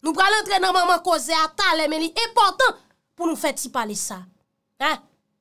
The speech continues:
Silvouplè, de mil vennkat la, la move pou vòlè, pou kidnape, pou oligak kòwonpi,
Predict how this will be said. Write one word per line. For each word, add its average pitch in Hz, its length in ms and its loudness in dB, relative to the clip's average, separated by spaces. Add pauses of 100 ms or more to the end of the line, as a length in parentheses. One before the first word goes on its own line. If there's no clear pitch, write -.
(120)
Silvouplè, 359 800 -2 (1300)
de 320 200 0
mil 339 180 -2
vennkat 294 520 -4
la, 247 100 -2 (500)
la 330 200 2
move 392 600 2 (440)
pou 370 160 2
vòlè, 320 500 4 (220)
pou 330 180 -10
kidnape, 339 640 -2 (280)
pou 339 200 0
oligak 330 480 0
kòwonpi, 349 520 0